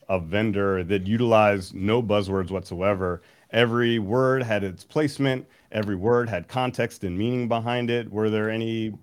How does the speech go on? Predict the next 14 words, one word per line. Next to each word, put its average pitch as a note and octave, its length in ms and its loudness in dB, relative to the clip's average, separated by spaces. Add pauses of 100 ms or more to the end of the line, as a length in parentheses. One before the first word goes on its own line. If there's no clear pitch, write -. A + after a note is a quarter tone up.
(180)
standouts? A#2 600 2
And A#2 80 -4
you A2+ 80 0
don't A2 160 -2
necessarily F#2+ 400 -4
have F#2+ 140 -2
to F#2+ 80 -10
name F2 500 -6
names, B2+ 340 2
but F#2+ 200 -4
you G#2 100 -2
can G2 320 -2 (280)
talk B2 220 4
about G2+ 480 2